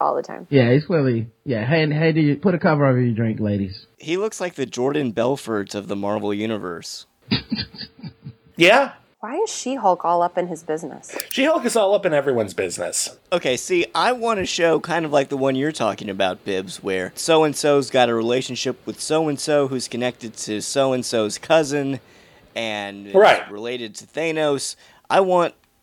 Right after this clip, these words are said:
Speaker 3: some crazy, soapy melodrama with superheroes. That sounds
Speaker 1: Yeah.
Speaker 3: fascinating.
Speaker 1: That's what I want.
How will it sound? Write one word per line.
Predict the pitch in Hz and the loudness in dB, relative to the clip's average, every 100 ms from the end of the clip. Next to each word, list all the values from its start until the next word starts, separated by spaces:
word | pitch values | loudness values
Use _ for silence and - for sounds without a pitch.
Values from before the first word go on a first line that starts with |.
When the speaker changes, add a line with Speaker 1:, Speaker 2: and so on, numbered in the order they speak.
| _ _ | _ _
Speaker 3:
some | - 151 139 135 127 | -4 0 2 0 -6
crazy, | - 151 143 139 120 131 120 | -4 0 2 0 -2 -2 -4
soapy | - 139 120 - 117 104 | -2 2 2 2 0 0
melodrama | 104 104 101 92 92 90 | 0 -2 -2 -2 -4 -4
with | 90 92 | -8 -10
superheroes. | - - - 92 78 69 - | -10 -10 -10 -8 -8 -8 -2
That | 117 120 | -2 -2
sounds | - 104 98 233 | -4 -4 -2 2
Speaker 1:
Yeah. | 254 165 | 4 4
Speaker 3:
fascinating. | 160 - 101 - 95 76 69 | 0 -2 0 -2 -6 -8 -6
Speaker 1:
That's | 202 - | -6 -2
what | 226 | 0
I | 247 | 0
want. | 220 170 156 | 0 -4 -10